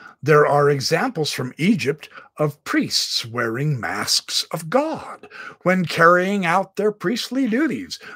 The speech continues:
John Gee's book on the Joseph Smith papyri, in my inbred scholarship simply following him,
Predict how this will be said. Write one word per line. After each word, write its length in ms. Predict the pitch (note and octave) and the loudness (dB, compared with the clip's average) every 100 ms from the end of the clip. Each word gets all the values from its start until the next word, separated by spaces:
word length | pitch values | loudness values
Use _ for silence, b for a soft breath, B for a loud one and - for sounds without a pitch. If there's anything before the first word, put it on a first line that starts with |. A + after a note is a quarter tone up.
| B F2+ | B -8
John 440 | C3 C#3 D#3 C3 | -2 0 0 -4
Gee's 380 | A2+ D3 D#3 C#3 | -2 -2 -2 -2
book 340 | D#3+ A#3+ - | 0 0 -2
on 160 | B2+ C#3 | -6 -6
the 100 | C3+ | -8
Joseph 420 | A#2+ A#2 C#3 C#3 | -6 -6 -6 -8
Smith 280 | - D#3 - | -6 -8 -4
papyri, 680 | A#3+ C#4 D#3+ B2+ C3 G#3+ B B B - | -4 -4 -4 -6 -6 -8 B B B -6
in 220 | E3 D#3+ | -2 0
my 320 | D3 E3 G#3 - | 0 0 -2 -4
inbred 600 | F3 F#3+ D3 E3 F3 D3+ | -2 0 2 2 2 0
scholarship 720 | - F3 F3 E3+ - E3+ - | -2 0 0 0 -2 -4 -4
simply 420 | - E3+ D#3 F3+ | -6 -6 -6 -8
following 580 | - E3 B3+ D4+ C3+ A2+ | -6 -4 -4 -4 -6 -8
him, 380 | A2 G#2+ C#3+ | -10 -10 -10